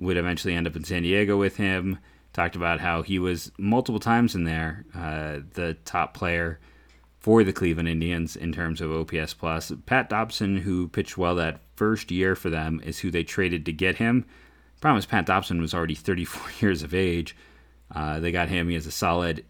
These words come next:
age thirty-four year. His age thirty-five year is trash, and then he's out of baseball. One of those odd, odd deals. Like,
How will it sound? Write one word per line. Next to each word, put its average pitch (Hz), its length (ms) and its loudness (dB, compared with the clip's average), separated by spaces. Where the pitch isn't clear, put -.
age 90 260 0
thirty-four 95 460 4
year. 92 320 4
His 90 120 -2
age 87 200 2
thirty-five 95 480 2
year 90 200 4
is 85 140 0
trash, 87 480 0
and 87 140 -4
then 80 80 -2
he's 78 180 -4
out 76 80 -4
of 76 140 -10
baseball. 85 520 0
One 143 80 0
of 143 80 4
those 120 240 6
odd, 95 380 2
odd 85 380 -2
deals. 76 460 -4
Like, 73 140 -6